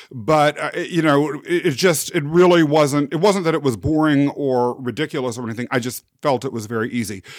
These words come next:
And the reason I mention that is because that gave me plenty of time to do the other things that I had come to the Minneapolis area for, like going to see Prince in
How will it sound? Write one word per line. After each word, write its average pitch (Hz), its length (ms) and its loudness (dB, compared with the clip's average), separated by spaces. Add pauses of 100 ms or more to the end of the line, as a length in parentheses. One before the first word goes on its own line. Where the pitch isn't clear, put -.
(120)
And 180 100 2
the 180 60 4
reason 202 240 0
I 190 80 -2
mention 175 360 0
that 147 260 0
is 127 160 -2
because 131 480 -4
that 143 300 -2
gave 123 200 -2
me 120 100 0
plenty 127 360 -6
of 120 100 -10
time 123 400 -12
to 117 100 -18
do 113 240 -10
the 113 180 -10
other 117 220 -6
things 113 300 -6
that 117 120 -4
I 110 120 -4
had 107 200 -6
come 117 320 -6
to 123 100 -14
the 110 100 -10
Minneapolis 104 720 -12
area 120 300 -4
for, 254 240 6 (220)
like 185 240 0
going 170 320 0
to 180 80 -6
see 165 420 -6 (640)
Prince 175 320 -4
in 180 260 -2